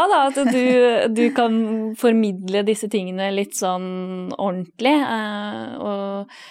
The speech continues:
Speaker 1: at, eh, du da gjør en viktig jobb for veldig mange andre som s-, er i samme situasjon, for dere er vel en god del som bruker rullestol, eh, i Norge?
Speaker 2: Ja, det
Speaker 1: Har
Speaker 2: er,
Speaker 1: du
Speaker 2: det er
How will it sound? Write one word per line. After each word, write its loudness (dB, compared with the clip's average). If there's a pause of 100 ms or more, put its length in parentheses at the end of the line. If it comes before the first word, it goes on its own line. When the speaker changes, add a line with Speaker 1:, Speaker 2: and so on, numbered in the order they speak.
(280)
Speaker 1:
at, -12
eh, -2
du -4
da 2
gjør -2
en -6
viktig -6
jobb -2
for -4
veldig -4
mange -6
andre -4
som -6
s-, -10
er -6
i -8
samme -4
situasjon, -8
for -10
dere -4
er -4
vel -2
en -2
god -8
del -4
som -6 (580)
bruker -2
rullestol, -8 (160)
eh, -10
i -10
Norge? -8 (840)
Speaker 2:
Ja, -2
det -8
Speaker 1:
Har 0
Speaker 2:
er, -4
Speaker 1:
du 0
Speaker 2:
det -2
er -4